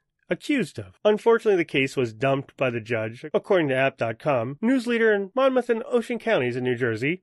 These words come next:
as the mugshot just gave a picture of what the public had already learned via the Third Estate, who were tired of reporting on the plight of the workers or climate change and needed a good old diarrhea under the bleacher story to drive sticky eyeballs to their online content.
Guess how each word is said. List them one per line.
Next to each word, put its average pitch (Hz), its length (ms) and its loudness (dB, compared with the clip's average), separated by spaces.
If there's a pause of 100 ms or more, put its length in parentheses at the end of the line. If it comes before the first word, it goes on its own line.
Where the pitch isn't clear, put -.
(100)
as 208 160 4
the 226 80 0
mugshot 220 480 0
just 151 300 0 (140)
gave 127 360 0
a 170 60 0
picture 139 520 -2 (300)
of 226 140 0
what 262 160 0
the 247 60 -2
public 139 420 0
had 131 100 0
already 123 380 2
learned 135 400 0
via 139 180 0
the 123 120 -2
Third 233 300 2
Estate, 147 380 -2
who 185 140 -2
were 220 140 2
tired 320 380 -2
of 180 60 -4
reporting 127 520 -2 (340)
on 147 140 2
the 151 80 2
plight 143 300 0
of 135 100 -4
the 131 100 0
workers 120 500 -2 (280)
or 156 120 2
climate 139 400 0
change 123 540 -2 (240)
and 139 140 0
needed 139 240 0
a 117 40 -4
good 160 400 2
old 156 300 2
diarrhea 135 580 0
under 131 200 -2
the 123 100 -2
bleacher 131 380 -4
story 135 300 -2
to 113 100 -4
drive 139 340 0
sticky 240 380 -4
eyeballs 143 460 0
to 127 100 -6
their 113 160 0
online 131 380 0
content. 110 540 -8